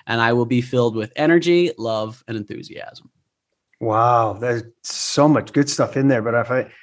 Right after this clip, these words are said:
Speaker 2: I'm just thinking about your podcast, uplift, inform, and unify, and you're doing that through finding the middle and the common ground, if, if you will. So, yeah, well done. And, but I know that's for
Speaker 1: Thank
Speaker 2: your
Speaker 1: you.
Speaker 2: greater life as well.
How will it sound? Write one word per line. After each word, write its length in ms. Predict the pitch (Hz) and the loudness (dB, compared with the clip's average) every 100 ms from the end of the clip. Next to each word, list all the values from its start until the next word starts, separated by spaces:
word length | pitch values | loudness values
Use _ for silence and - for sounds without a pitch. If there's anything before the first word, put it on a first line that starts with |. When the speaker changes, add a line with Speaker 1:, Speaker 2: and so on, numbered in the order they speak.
| _ 131 | _ -4
Speaker 2:
I'm 80 | |
just 200 | 131 185 | 0 2
thinking 240 | 185 170 147 | 2 2 4
about 220 | 135 120 | 2 0
your 140 | 117 | -2
podcast, 600 | 113 127 175 - 113 101 - | -2 2 2 0 -4 -6 0
uplift, 560 | 147 - 160 156 156 160 | 2 2 4 4 2 -2
inform, 580 | 131 117 139 139 147 | -4 -2 2 4 4
and 160 | 123 120 | 4 0
unify, 460 | 131 160 160 110 107 | 0 0 0 -4 -4
and 140 | 120 | -4
you're 100 | 123 | -4
doing 360 | 117 156 196 117 | 0 2 4 0
that 280 | 92 71 - _ _ _ - - | -4 -10 -18 _ _ _ -20 -6
through 340 | 131 127 120 | 2 2 2
finding 400 | 113 131 135 131 | 0 2 4 2
the 80 | 123 | 0
middle 380 | 117 127 131 120 | 0 2 2 2
and 100 | 110 | 0
the 60 | |
common 380 | 107 131 131 120 | 0 2 2 0
ground, 500 | 120 117 120 117 104 104 | 0 2 2 0 -2 -8
if, 200 | 104 - - | -14 -16 -20
if 140 | - | -12
you 100 | 120 | -8
will. 300 | 117 113 98 | -6 -6 -6
So, 420 | - 131 113 101 _ - _ - | -8 -8 -8 -8 _ -20 _ -8
yeah, 160 | 120 113 | -4 -2
well 240 | 120 123 | 2 2
done. 340 | 120 107 98 - | 2 0 -2 -8
And, 100 | 110 | -4
but 140 | 120 117 | 2 4
I 80 | |
know 220 | 120 131 123 | 4 4 4
that's 240 | 120 - | 2 -2
for 120 | - | -2
Speaker 1:
Thank 200 | 123 113 | -2 0
Speaker 2:
your 120 | 123 | 0
Speaker 1:
you. 60 | 120 | 0
Speaker 2:
greater 140 | 120 | 0
life 280 | 117 117 110 | -4 -6 -6
as 140 | 110 110 | -12 -6
well. 420 | 127 120 104 | -2 0 -2